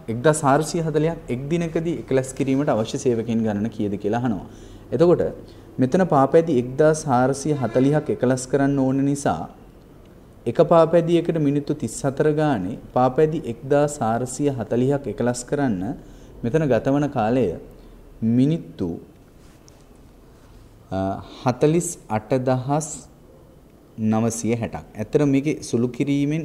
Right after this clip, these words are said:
උත්තරේ ලබා ගන්න අවශ්‍ය වෙන්නේ නැහැ. හරියට, අ, තේරුම් අරගෙන ගාන හදනවා නම්. එතකොට එක පුද්ගලයෙක් දවසකට පැය අට ගානේ මිනිත්තු හැටක් වැඩ කරනවා.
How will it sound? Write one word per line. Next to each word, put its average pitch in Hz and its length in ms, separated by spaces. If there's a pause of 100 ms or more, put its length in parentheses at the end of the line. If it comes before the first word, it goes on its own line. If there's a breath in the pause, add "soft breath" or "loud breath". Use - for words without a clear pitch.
උත්තරේ 131 400
ලබා 127 300
ගන්න 127 300
අවශ්‍ය 110 400
වෙන්නේ 123 240
නැහැ. 107 260 (460 loud breath)
හරියට, 113 360
අ, 175 60 (760 loud breath)
තේරුම් 131 340
අරගෙන 123 300
ගාන 110 220
හදනවා 110 380
නම්. 78 140
එතකොට 160 340 (720 loud breath)
එක 123 180
පුද්ගලයෙක් 165 600 (120)
දවසකට 151 680
පැය 147 340
අට - 240 (120)
ගානේ 151 480 (1080)
මිනිත්තු 139 480
හැටක් 135 400
වැඩ 107 220
කරනවා. 85 360